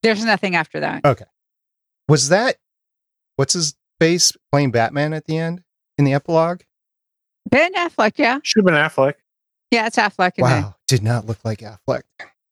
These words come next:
Speaker 1: That's the point. Are you happy you watched it? Or, I mean, not happy. Happy is not the best word.
Speaker 2: Oh, I thought both of you watched it, so I didn't want to be left behind.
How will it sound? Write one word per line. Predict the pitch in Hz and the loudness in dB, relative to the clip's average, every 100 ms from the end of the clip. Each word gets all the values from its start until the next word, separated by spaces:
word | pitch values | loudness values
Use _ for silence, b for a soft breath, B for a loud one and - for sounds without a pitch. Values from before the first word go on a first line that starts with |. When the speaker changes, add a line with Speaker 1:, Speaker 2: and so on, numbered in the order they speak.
| _ _ - | _ _ -2
Speaker 1:
That's | 175 | -2
the | 180 | -2
point. | 165 160 156 _ _ _ _ _ _ _ _ | 0 0 0 _ _ _ _ _ _ _ _
Are | 202 | 0
you | 208 208 | 2 2
happy | 240 262 | 0 -2
you | 226 190 | -6 -2
watched | 214 269 - | 0 0 -2
it? | 311 - | -2 0
Or, | |
I | 214 | 0
mean, | 202 | -2
not | 185 151 | -2 -2
happy. | - 175 - | -2 -4 -4
Happy | 165 302 339 | -4 -4 -4
is | 277 | -6
not | 233 | -6
the | _ - | _ -2
best | 165 - - | -2 -4 -6
word. | - 135 147 120 - _ _ _ _ _ _ _ - | -2 0 -2 -6 -12 _ _ _ _ _ _ _ 2
Speaker 2:
Oh, | 139 | 4
I | 139 | 4
thought | - 156 127 - _ _ _ | 4 2 2 -4 _ _ _
both | 131 120 | 0 0
of | 120 | -2
you | 104 | -2
watched | 107 120 - | 2 0 0
it, | 101 - | -6 -4
so | 107 | -2
I | |
didn't | 107 104 | -2 -2
want | 110 107 | -4 -4
to | 101 | -4
be | |
left | 104 - | -6 -6
behind. | 98 107 110 98 | -6 -2 -2 -4